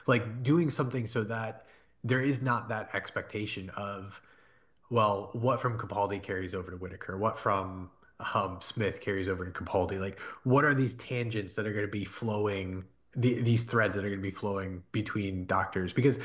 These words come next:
although it does have a different look and feel, you still have that expectation of stuff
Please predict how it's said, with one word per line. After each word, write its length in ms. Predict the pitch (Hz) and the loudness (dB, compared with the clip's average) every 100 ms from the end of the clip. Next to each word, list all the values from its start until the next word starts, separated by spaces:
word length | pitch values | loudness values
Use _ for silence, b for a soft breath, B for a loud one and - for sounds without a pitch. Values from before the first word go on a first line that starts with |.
| B B B B | B B B B
although 280 | 143 151 143 | 4 4 4
it 100 | 117 | 4
does 220 | 127 120 | 2 2
have 160 | 127 110 | 0 0
a 40 | |
different 300 | 107 110 107 | -2 -4 -4
look 140 | 101 | -4
and 140 | 101 92 | -6 -2
feel, 320 | 170 151 113 | 0 0 0
you 160 | 113 117 | 0 0
still 340 | - 156 135 | 0 -2 0
have 340 | - 117 117 | 0 2 2
that 160 | 113 107 | 0 -6
expectation 800 | - - 104 - 113 113 110 98 | -8 -8 -10 -6 -4 -4 -4 -6
of 460 | 90 101 95 - - _ | -6 -6 -8 -12 -18 _
stuff 680 | - - - 107 - - - | -6 -4 0 0 0 -6 -12